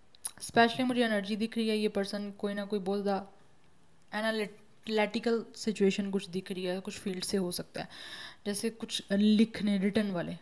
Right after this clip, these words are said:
या तो प्रिंट मीडिया में हो सकता है कुछ लोगों की साइड से ये पर्सन। But ये जो भी पर्सन है with the Fool and with the Three of Wands, इस टाइम आपका और इनका डिस्टेंस है एक दूसरे के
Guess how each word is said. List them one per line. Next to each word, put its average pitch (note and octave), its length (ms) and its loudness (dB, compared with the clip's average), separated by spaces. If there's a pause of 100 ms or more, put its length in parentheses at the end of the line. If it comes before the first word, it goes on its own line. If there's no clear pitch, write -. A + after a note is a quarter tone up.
(180)
या G3 120 4
तो A#3 100 4
प्रिंट A#3 300 0
मीडिया A3+ 300 0
में A3 60 -2
हो G3+ 120 -4
सकता G#3 260 -4
है G#3 60 0
कुछ G#3 200 -6
लोगों G3+ 160 0
की G#3+ 80 0
साइड F#3+ 220 4
से G3+ 120 -2
ये F#3+ 100 0
पर्सन। F#3 360 -2 (840)
But A#3 100 4
ये C#4 120 6
जो B3 160 10
भी D4 80 6
पर्सन B3 400 8
है A3+ 200 6
with G#3+ 140 6
the G#3+ 120 6
Fool A3 340 2
and G#3 160 -2
with G3+ 100 -2
the G3+ 160 4
Three G#3 220 -2
of F#3+ 60 -2
Wands, G3 320 -2
इस - 180 -4
टाइम G#3 200 0
आपका F#3+ 300 0
और G3 100 2
इनका G3 200 0
डिस्टेंस F#3 480 -2
है F#3 100 2
एक F3 60 -4
दूसरे F3 320 -6
के F3+ 100 -10